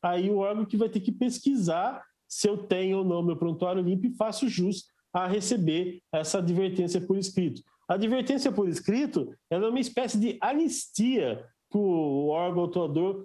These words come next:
acaba aplicando pra, pro cidadão, porque ela não gera pontuação e nem gera multa pecuniária, né? Isso foi algo que já exi-, ah, eu, eu entendo o seguinte, que do ponto de vista,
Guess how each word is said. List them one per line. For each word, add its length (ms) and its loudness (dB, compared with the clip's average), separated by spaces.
acaba 400 -2
aplicando 680 0
pra, 400 0
pro 160 -4
cidadão, 640 0
porque 220 2
ela 120 0
não 220 2
gera 240 0
pontuação 800 0
e 80 2
nem 300 2
gera 500 0
multa 440 0
pecuniária, 800 0
né? 240 -2
Isso 220 0
foi 300 0
algo 300 0
que 200 2
já 140 0
exi-, 320 0
ah, 160 -2
eu, 260 0
eu 140 2
entendo 320 0
o 60 0
seguinte, 560 0
que 240 0
do 120 0
ponto 320 0
de 140 2
vista, 680 -2